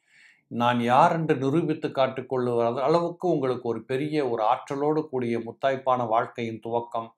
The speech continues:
இதெல்லாம் இந்த மகரத்தில் பிறந்தவர்களுக்கு இந்த குரு பகவான் ஐந்தாம் இடத்தில் இருக்கிறதுனால மிகப்பெரிய சிறப்பு. இன்னும் சொல்ல போகிறோம், இந்த குரு பகவான் ஐந்தாம் இடத்தில் இருக்கிறதுல ஒரு விசேஷம் என்னன்னு கேட்டிங்கன்னா,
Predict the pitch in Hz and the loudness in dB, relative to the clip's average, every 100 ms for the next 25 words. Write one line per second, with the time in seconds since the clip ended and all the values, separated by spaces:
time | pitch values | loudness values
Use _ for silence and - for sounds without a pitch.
0 | _ _ - 113 117 127 131 117 113 127 | _ _ -8 -4 -2 -2 -4 0 0 0
1 | 139 135 120 117 113 110 107 107 107 - | -2 -4 -6 -6 -6 -4 -6 -6 -8 -8
2 | 139 117 101 123 139 120 113 135 117 117 | -6 -6 -4 -2 0 0 -2 -2 -4 -4
3 | 131 135 120 - 110 104 - 107 107 117 | -2 -2 -2 -8 -10 -10 -10 -10 -6 -4
4 | 151 120 104 - 104 110 107 104 104 - | -6 -10 -14 -12 -10 -8 -10 -10 -10 -12
5 | 110 _ _ _ _ _ _ _ - 117 | -20 _ _ _ _ _ _ _ -4 0
6 | 131 139 139 139 139 175 156 127 131 139 | 4 6 6 4 2 2 2 2 4 4
7 | 135 135 127 135 139 135 127 123 117 123 | 6 4 2 2 0 0 -4 -4 -6 -4
8 | 123 120 147 147 113 107 110 135 135 135 | -4 -2 0 2 0 -2 -2 -4 -4 -4
9 | 123 123 120 113 107 107 110 151 | -4 -4 -4 -6 -8 -12 -2 -2